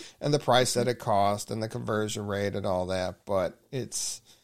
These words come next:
y-, you got people that are looking to acquire a lot of Spark. You got people that can barely afford any Spark, but they know the importance of Spark that's gonna be in the future. I mean, just think about it. The Up, the Epic Spark Exchange was at five dollars a Spark hour, or five UPEX a Spark hour just, like,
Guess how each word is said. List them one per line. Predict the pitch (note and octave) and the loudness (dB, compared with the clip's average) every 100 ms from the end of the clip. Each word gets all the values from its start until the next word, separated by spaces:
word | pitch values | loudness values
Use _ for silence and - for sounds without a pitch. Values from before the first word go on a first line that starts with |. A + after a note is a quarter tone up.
| _ _ _ _ _ _ _ _ _ _ _ - | _ _ _ _ _ _ _ _ _ _ _ -10
y-, | D3 | -6
you | - E3 | 2 8
got | F3 D3+ | 10 10
people | F3 D#3+ | 6 6
that | D#3 C#3 | 6 8
are | C3 | 8
looking | C#3+ D3 C3 | 6 4 0
to | - B2+ | 0 -2
acquire | A#2+ - A#2 C3 C3 | -2 0 4 6 6
a | |
lot | A#2+ B2 | 6 6
of | B2 | 4
Spark. | - B2 B2 | 4 4 4
You | A#2+ | -2
got | A#2+ | -2
people | C3+ A2+ A#2+ | -2 -2 0
that | A2 | 0
can | A#2+ A2+ | -2 -4
barely | B2 A2+ C3 A#2 | 0 0 2 2
afford | G2+ - A#2+ A2+ - - | 0 -2 -2 0 -2 -4
any | B2+ B2+ | -4 -2
Spark, | - - A#2+ A#2+ B2 | -2 2 2 0 -6
but | G#2+ | -4
they | G#2+ | -2
know | G#2+ G#2+ A#2 | 0 0 0
the | A2 | 0
importance | G2+ G2 A#2 A#2 C3 A2+ | -2 -2 -2 -2 -2 -6
of | A2+ | -6
Spark | - A#2 A#2 - | -2 -2 -4 -6
that's | A#2+ - | -8 -4
gonna | B2 A#2 | -4 -2
be | A#2+ | -2
in | G#2+ | -4
the | G2+ | -4
future. | - B2 - B2+ A#2+ - | -4 -6 -2 -4 -4 -4
I | C3 | -2
mean, | C3 C3+ | -2 -2
just | D#3+ - | -2 -2
think | F3 D#3+ | -2 0
about | A#2 G2 G2+ | 2 2 0
it. | - | -4
The | G#2+ - | -8 -4
Up, | C3+ B2+ _ _ _ | -4 -4 _ _ _
the | C3+ C3 | -4 -2
Epic | B2+ C#3+ | -2 -4
Spark | - B2+ C3+ C3+ | -4 0 0 -2
Exchange | A2 - A2+ G#2+ G#2 A#2 | -8 -6 -4 -4 -4 -6
was | A#2 A2 G#2 A2 | -4 -4 -2 -4
at | F#2+ | -4
five | - A2+ B2 A#2 | -2 2 2 2
dollars | A#2+ A2+ A#2+ A#2 | 2 2 2 -2
a | G#2+ | -6
Spark | - A2+ A#2+ B2 | -2 0 0 0
hour, | G#2+ F#2+ - | 2 2 2
or | B2+ A2+ | -2 -2
five | - B2 B2 | 0 2 4
UPEX | B2 A#2+ A#2+ - | 2 0 -2 -4
a | |
Spark | - - A#2 C3 A#2+ | -6 -2 -2 -2 0
hour | G2+ F#2+ G2+ | 0 2 -2
just, | A#2+ B2 A2 - | -4 -4 -4 -4
like, | A2+ A2 | -2 -2